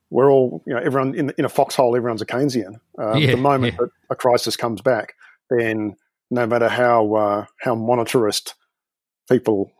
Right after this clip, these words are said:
Speaker 1: are, or, or, you know, n-, no matter how dogged they are as an enthusiast of Milton Keynes, uh, Milton, Milton Keynes,
Speaker 2: John
Speaker 1: Milton
Speaker 2: Maynard
Speaker 1: Friedman.
Speaker 2: Keynes. Yeah.
Speaker 1: Yes. <laughs> I don't think there's too many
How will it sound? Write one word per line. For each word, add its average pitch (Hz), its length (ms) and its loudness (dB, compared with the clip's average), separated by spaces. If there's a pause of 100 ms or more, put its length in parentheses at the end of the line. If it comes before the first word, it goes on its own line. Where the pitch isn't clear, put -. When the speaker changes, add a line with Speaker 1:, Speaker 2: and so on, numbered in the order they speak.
(380)
Speaker 1:
are, 107 380 2
or, 98 300 -2
or, 101 480 -2
you - 40 -6
know, 107 200 -6 (100)
n-, - 220 -6
no 117 100 -4
matter 107 160 -4
how 107 140 0
dogged 104 320 2
they 104 140 2
are 104 280 2
as 98 100 -4
an 101 80 -8
enthusiast 98 640 -2
of 98 80 -4
Milton 107 320 -6
Keynes, 113 320 -6
uh, 127 80 2
Milton, 117 480 0 (300)
Milton 107 260 -4
Keynes, 95 400 -4 (300)
Speaker 2:
John 104 160 4
Speaker 1:
Milton 101 180 2
Speaker 2:
Maynard 139 140 4
Speaker 1:
Friedman. 117 80 -4
Speaker 2:
Keynes. 92 300 -8 (200)
Yeah. 110 180 0 (100)
Speaker 1:
Yes. 107 340 -4
<laughs> - 80 -2
I 151 180 2
don't 151 140 4
think 147 120 0
there's 123 120 -2
too 135 100 -6
many 120 200 -6